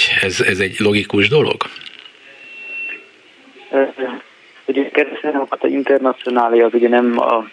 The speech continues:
Speaker 2: Európai Néppártot jelenti, és a Kereszténydemokrata Internacionáléban az jóval több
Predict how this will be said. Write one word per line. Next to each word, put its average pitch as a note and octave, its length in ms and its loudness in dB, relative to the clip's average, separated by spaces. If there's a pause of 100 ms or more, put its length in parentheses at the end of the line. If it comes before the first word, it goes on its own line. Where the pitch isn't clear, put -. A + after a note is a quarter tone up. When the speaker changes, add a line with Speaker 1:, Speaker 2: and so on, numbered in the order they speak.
(120)
Speaker 2:
Európai A2+ 380 4
Néppártot A2+ 640 0
jelenti, G#2+ 540 0
és A#2+ 200 4
a G#2+ 60 0
Kereszténydemokrata A#2 800 2
Internacionáléban A2 1160 0
az G#2+ 140 0 (220)
jóval A2+ 400 2 (100)
több A2+ 180 -2